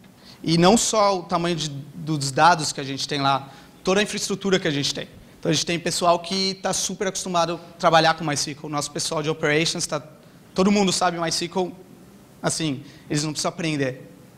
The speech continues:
Então, isso é muito, assim, pra gente ter a estabilidade que a gente precisa,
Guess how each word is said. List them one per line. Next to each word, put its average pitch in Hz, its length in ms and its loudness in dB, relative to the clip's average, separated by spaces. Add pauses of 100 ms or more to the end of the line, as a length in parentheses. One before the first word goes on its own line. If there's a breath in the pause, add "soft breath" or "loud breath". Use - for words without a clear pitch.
(380 loud breath)
Então, 175 400 6 (580)
isso 190 260 4
é 185 40 2
muito, 190 560 0 (180)
assim, 147 480 -4
pra 170 140 6
gente 185 220 2
ter 175 100 -4
a 170 40 2
estabilidade 156 680 2
que 175 60 -6
a 156 40 -4
gente 151 160 -2
precisa, 160 560 -4